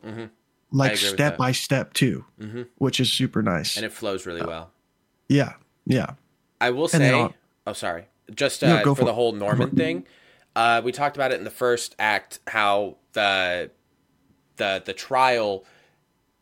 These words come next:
Speaker 1: the, the side effects are aggression, violence, and insanity.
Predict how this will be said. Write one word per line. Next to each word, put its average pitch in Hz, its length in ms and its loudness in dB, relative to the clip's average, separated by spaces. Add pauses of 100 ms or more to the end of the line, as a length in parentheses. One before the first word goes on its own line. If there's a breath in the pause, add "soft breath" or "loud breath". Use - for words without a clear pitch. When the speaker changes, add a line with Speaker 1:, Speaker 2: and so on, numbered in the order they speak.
(160)
Speaker 1:
the, 110 300 0
the 107 80 -8
side 127 240 2
effects 120 300 -4
are 101 180 0
aggression, 104 540 -4
violence, 92 580 -4
and 87 220 -8
insanity. 123 680 -6